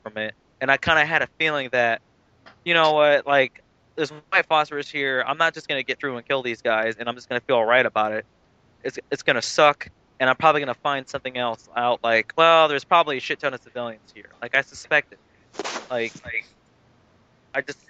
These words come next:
it wasn't surprising. What I, what actually I thought was a more interesting scene was when you encounter a bunch of civilians, and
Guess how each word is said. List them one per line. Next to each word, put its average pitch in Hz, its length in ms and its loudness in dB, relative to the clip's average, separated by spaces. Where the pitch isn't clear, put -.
it 135 160 -8
wasn't 147 360 -2
surprising. - 640 -6
What 165 200 4
I, 160 360 4
what 165 140 2
actually 185 300 2
I 160 60 2
thought 156 160 -2
was 131 80 -6
a 120 160 -12
more 156 140 -6
interesting 120 420 -12
scene 113 360 -20
was 127 320 -2
when 135 180 -6
you 139 160 -6
encounter 151 400 0
a 135 60 -2
bunch 139 220 -6
of 123 60 -18
civilians, 135 760 -6
and 127 440 0